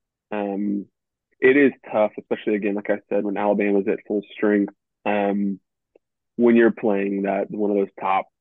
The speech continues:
you know, teams in the S E C, I think, uh, Texas Tech obviously proved, you know, you take a, a more middle tier team from the S E C, a middle tier team from the Big Twelve, and,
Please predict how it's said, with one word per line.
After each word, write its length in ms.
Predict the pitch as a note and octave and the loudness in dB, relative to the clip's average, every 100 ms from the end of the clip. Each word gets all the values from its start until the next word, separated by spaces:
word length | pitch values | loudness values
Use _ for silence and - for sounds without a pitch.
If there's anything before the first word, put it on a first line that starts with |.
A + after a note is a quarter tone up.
| _ | _
you 160 | - A2 | -12 -10
know, 80 | G#2 - | -10 -2
teams 240 | B2+ A#2+ A2 | 2 4 4
in 80 | |
the 140 | G#2+ G#2+ | 2 2
S 120 | G#2+ - | 0 -4
E 100 | G#2 _ | -12 _
C, 180 | A#2+ A2 | -2 0
I 100 | G#2+ - | 0 -2
think, 240 | G#2 G2+ - _ _ _ _ | -2 -2 -8 _ _ _ _
uh, 400 | G2 F#2+ F2 F2+ F#2+ - - | -6 -4 -4 -6 -10 -12 -4
Texas 240 | C3 B2 - | -4 -4 0
Tech 220 | A2 G#2 | 0 2
obviously 460 | F#2+ G2 G#2 - A2 | 0 0 -2 -2 -2
proved, 380 | - F2+ F#2+ - _ | -2 -8 -6 -10 _
you 140 | - | -4
know, 280 | F#2 F2 F#2 _ _ _ _ _ _ | -4 -4 -8 _ _ _ _ _ _
you 140 | - A2 | -2 0
take 280 | - G#2+ - | 2 2 4
a, 340 | G#2 G2+ G#2 _ | 4 4 0 _
a 240 | G#2+ G#2+ | 4 4
more 220 | G#2+ G#2+ G#2 | 4 4 4
middle 260 | B2 B2+ | 6 4
tier 260 | A2+ C3 A#2 | 4 4 4
team 340 | - B2 A#2 | 4 2 2
from 220 | A2 A2 | 0 -2
the 120 | G#2+ A2 | -2 -4
S 100 | G#2 | -4
E 80 | A2+ G#2 | -6 0
C, 160 | D3 D#3+ | 2 4
a 60 | |
middle 240 | B2 A2 G#2 | 4 0 0
tier 200 | A2+ G#2 | -4 -4
team 220 | - G#2+ | -6 -8
from 100 | G#2+ | -8
the 60 | G#2 | -10
Big 160 | F#2+ G2 | -10 -10
Twelve, 400 | - A2+ B2 C3 B2+ - | 0 2 4 2 -2 -6
and, 380 | G2+ G2 F#2+ | -2 0 -2